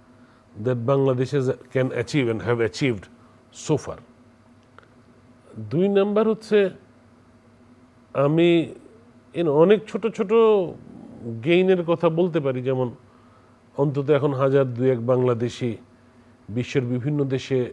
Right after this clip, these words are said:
এই হিউম্যানিটেরিয়ান ক্রাইসিসে চাকরি করছে, আহ, এখান থেকে শিক্ষা নিয়ে,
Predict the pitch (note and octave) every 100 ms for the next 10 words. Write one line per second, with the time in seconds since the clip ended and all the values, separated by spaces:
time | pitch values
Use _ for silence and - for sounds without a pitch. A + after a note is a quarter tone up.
0 | - A2+ A2 G#2+ G2+ B2 C3 B2+ A#2 C3
1 | A#2+ B2+ A#2+ A#2+ A2+ A2+ - - A#2 G2
2 | G#2+ - A2 G2 - - _ _ - -
3 | _ _ _ - G2+ G2+ G2+ F#2 F#2 -
4 | _ - B2 C#3 B2 B2 A#2 - A#2+ -
5 | A#2+ A2+ A2 G2+